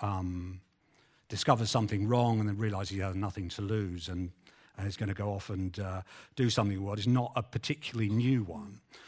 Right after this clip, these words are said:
Um, but it's one of the best, that's for sure. Um,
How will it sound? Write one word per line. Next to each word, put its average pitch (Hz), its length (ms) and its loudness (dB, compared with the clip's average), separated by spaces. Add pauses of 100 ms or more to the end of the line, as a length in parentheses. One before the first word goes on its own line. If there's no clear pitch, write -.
(200)
Um, 113 380 4 (100)
but 123 280 6
it's 139 220 -2
one 110 140 2
of 98 80 -2
the 104 60 -4
best, - 480 -4 (160)
that's 104 200 -8
for - 120 -10
sure. 92 280 -6 (440)
Um, 117 380 8